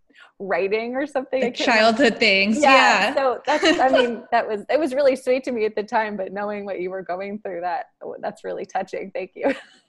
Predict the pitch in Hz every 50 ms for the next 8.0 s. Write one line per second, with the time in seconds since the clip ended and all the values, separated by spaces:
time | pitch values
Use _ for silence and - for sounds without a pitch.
0 | - 392 269 269 262 262 240 247 269 247 254 269 - 254 - - 254 226 214 262
1 | - - - 453 440 - - - - - - - - - - - 381 311 - -
2 | - - - - - _ - - 269 240 220 208 - - 277 277 - - - 294
3 | 262 - 277 269 - - 247 220 214 208 202 - - - _ _ _ _ _ _
4 | _ 262 247 226 214 214 214 220 208 190 185 202 226 - 233 190 185 190 185 180
5 | 185 185 185 180 180 185 - - _ _ _ - 233 - - - - - 220 202
6 | 196 190 185 185 185 180 185 - - - 185 185 180 - - - - 240 240 -
7 | - - 254 - - 254 254 - _ _ _ - - - - - 359 320 320 -